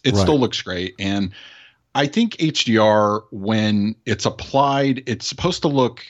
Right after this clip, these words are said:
Speaker 1: you know, for a movie like Jaws, as, as old as it is, it's supposed to look, uh, more natural.
Speaker 2: Right.
Speaker 1: That's supposed to add natural elements of color. Uh, detail is supposed to look sharper.
Speaker 2: And it definitely
Speaker 1: And
Speaker 2: did that.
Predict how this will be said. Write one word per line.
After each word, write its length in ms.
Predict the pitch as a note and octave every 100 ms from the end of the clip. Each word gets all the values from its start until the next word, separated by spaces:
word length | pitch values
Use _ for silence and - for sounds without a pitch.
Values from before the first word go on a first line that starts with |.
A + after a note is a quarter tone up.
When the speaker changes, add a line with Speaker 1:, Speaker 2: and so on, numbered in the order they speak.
| _
Speaker 1:
you 100 | B2+
know, 80 | A2
for 120 | A2
a 20 |
movie 260 | G#2+ C#3 D#3+
like 200 | C#3+ B2+
Jaws, 380 | A#2 G2 F#2 F2+
as, 160 | F#2+
as 260 | - F#2+ E2+
old 160 | F#2+ G#2
as 140 | A2
it 60 | A2
is, 280 | F2 E2+
it's 100 | G2
supposed 200 | - D#3+
to 60 | G#3+
look, 260 | G3 E3 -
uh, 100 | B2+ - -
more 260 | A2+ B2 A2+
natural. 640 | A2 G2+ F#2 F2+ C#2 - -
Speaker 2:
Right. 160 | G2+
Speaker 1:
That's 180 | F2 A#2+
supposed 340 | B2 D3+ C#3 -
to 80 | C#3
add 260 | C3 B2+
natural 460 | C3+ C3 A#2 B2+ A2+
elements 500 | G#2 F#2+ F#2 F2 -
of 160 | G2+ -
color. 560 | - F2+ E2 C#2 D#2+
Uh, 280 | F2 E2+ E2+ E2
detail 440 | - A2 - G#2 G2
is 60 |
supposed 240 | F#2+ F#2+ -
to 80 | F#2
look 200 | F2 -
sharper. 500 | - - F2+ - -
Speaker 2:
And 80 | G#2
it 140 | G#2
definitely 400 | - A2+ - G2+ F2+
Speaker 1:
And 100 | F2+
Speaker 2:
did 160 | F#2
that. 300 | D2 D#2 C2+